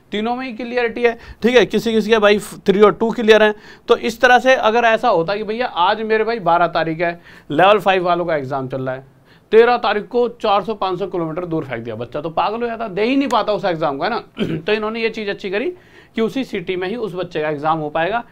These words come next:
बच्चा तीन साढ़े तीन घंटे लगाकर, ज़्यादा से ज़्यादा दूर भी फेंकेगा तो तीन साढ़े तीन घंटे लगाकर अपना पहुंच जाएगा और आराम से एग्जाम दे पाएगा।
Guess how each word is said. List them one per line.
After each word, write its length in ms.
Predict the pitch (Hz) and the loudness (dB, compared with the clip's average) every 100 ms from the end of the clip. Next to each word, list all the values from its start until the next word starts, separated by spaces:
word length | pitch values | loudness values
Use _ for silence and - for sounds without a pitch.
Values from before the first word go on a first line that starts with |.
| - - - | -20 -10 -2
बच्चा 240 | 165 190 | 0 0
तीन 400 | 185 208 220 226 | -2 -4 -4 -4
साढ़े 360 | 190 - 190 190 | -6 0 0 0
तीन 200 | 190 185 | -4 -4
घंटे 220 | 160 175 | -4 -4
लगाकर, 380 | 147 156 175 202 | -2 -2 -2 -4
ज़्यादा 240 | 175 170 | -4 -2
से 120 | 190 | -2
ज़्यादा 180 | 208 208 | 0 0
दूर 220 | 175 185 | 0 -2
भी 60 | 180 | -2
फेंकेगा 380 | 165 147 156 220 | -2 -6 -4 -6
तो 140 | 254 | -6
तीन 280 | 247 220 214 | -8 -8 -6
साढ़े 220 | 196 185 | -6 -6
तीन 160 | 180 170 | -4 -6
घंटे 180 | 147 147 | -4 -6
लगाकर 360 | 143 165 226 | -6 -4 -6
अपना 220 | 175 175 165 | -6 -6 -4
पहुंच 240 | 151 175 | -2 -4
जाएगा 280 | 156 147 220 | -2 -4 -4
और 100 | 240 | -4
आराम 320 | 151 139 139 | -4 -6 -8
से 120 | 202 | -8
एग्जाम 320 | 160 135 226 | -8 -6 -6
दे 120 | 175 139 | -4 -4
पाएगा। 300 | 117 101 | -4 -10